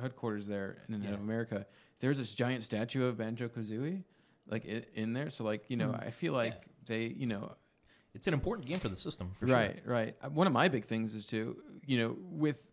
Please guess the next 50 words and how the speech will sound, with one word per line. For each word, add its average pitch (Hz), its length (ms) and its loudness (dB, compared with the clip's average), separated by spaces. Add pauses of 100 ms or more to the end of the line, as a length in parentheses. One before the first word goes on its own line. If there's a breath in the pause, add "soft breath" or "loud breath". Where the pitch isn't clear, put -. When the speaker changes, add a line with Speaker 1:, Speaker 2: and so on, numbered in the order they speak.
Speaker 1:
the 127 320 -6
systems 127 400 4
have 117 80 0
generally 107 280 6
been 113 120 2
smaller, 117 400 -4
like - 200 -4
the 117 260 -6 (320 soft breath)
S - 160 0
N 123 80 2
E 113 100 2
S, 107 200 0 (120)
uh, 107 220 0 (240)
Classic - 420 -4
is, 98 120 -8
uh, - 60 -12 (220)
you 104 140 -4
know, 92 80 -6 (180)
small, 110 440 2
much 139 260 6
smaller, 101 400 -2 (300 loud breath)
and 117 180 0
so 127 160 2
is 120 80 0
the 113 80 0
N 113 80 0
E 110 60 0
S 107 80 -2
Classic. 104 520 -4
Um, 107 220 -4
but 107 120 -6
the 117 60 -6
controllers 131 680 2
were 127 80 0
relatively 120 460 2
the 104 120 -6
same 95 260 -4
size. - 520 -6 (260 soft breath)
So 127 220 2
do 123 180 0
they 127 540 2 (180)
keep 220 240 0
the 180 80 2
controller 139 380 2
the - 80 -6
same? 190 320 2 (160 soft breath)
And 156 160 2
if 143 100 -2
they 120 140 2
do, 151 400 6